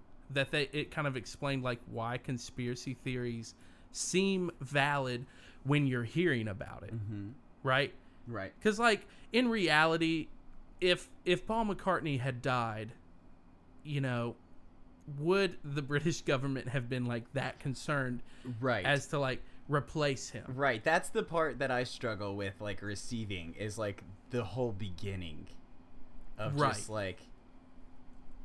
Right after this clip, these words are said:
Speaker 2: if it wasn't for this, like, "Hey, let's have the government try and cover it," more of, like, "Hey, the band was a hundred percent for it,"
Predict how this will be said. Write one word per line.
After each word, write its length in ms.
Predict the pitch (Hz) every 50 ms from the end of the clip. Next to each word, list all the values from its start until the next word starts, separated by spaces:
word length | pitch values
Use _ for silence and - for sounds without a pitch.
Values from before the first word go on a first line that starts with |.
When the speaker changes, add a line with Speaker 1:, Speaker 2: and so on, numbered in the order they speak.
| - -
Speaker 2:
if 180 | 123 139 123 120
it 100 | 147 143
wasn't 480 | 131 120 147 151 160 147 175 170 151 131
for 180 | - 156 147
this, 260 | 139 139 131 127 - -
like, 400 | 127 120 110 107 101 - - -
"Hey, 420 | - - 139 147 143 135 135 127
let's 300 | 113 117 127 127 - -
have 220 | 147 143 127 123
the 80 | 123 123
government 640 | 113 101 135 123 120 110 117 113 107 107 104 95 -
try 240 | - - 120 113 107
and 180 | 104 101 101
cover 300 | - 117 110 101 110 104
it," 180 | 98 - - -
more 300 | 117 123 127 131 127 123
of, 120 | 117 107
like, 260 | 120 113 107 104 104
"Hey, 300 | - - 123 131 131 135
the 140 | 120 113 110
band 400 | 98 - 107 107 117 120 120 117
was 160 | 104 113 104
a 80 | 107 98
hundred 320 | 98 107 120 110 107 -
percent 440 | - 117 101 - - 110 104 101 - -
for 360 | - 120 117 113 110 101 98
it," 280 | 92 90 - - -